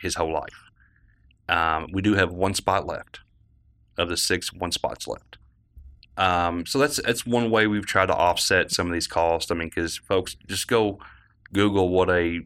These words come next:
two thousand twenty-four seventeen foot box truck cost, and then with zero miles on it, and then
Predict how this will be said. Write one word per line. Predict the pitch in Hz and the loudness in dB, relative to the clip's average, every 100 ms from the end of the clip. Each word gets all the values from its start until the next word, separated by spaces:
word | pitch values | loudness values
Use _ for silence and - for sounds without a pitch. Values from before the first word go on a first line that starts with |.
| - | -10
two | - 104 | -6 0
thousand | 101 98 95 90 | 4 4 2 -4
twenty-four | - 95 92 - 92 92 | -2 0 0 0 2 2
seventeen | - 92 85 90 | 2 2 0 -6
foot | - 95 - | 0 -2 2
box | 92 92 - | 4 4 0
truck | - 87 - | 2 2 2
cost, | 87 82 85 - - _ _ _ _ _ _ _ - | 2 2 0 -6 -14 _ _ _ _ _ _ _ -8
and | 87 90 | -4 0
then | 92 90 87 85 85 | 0 0 -2 -4 -6
with | - 87 | -4 0
zero | 98 110 98 | 4 4 4
miles | 107 110 92 87 | 4 2 2 0
on | 85 | 0
it, | 87 - | -2 -2
and | 87 90 | -2 0
then | 95 90 87 | 2 0 -4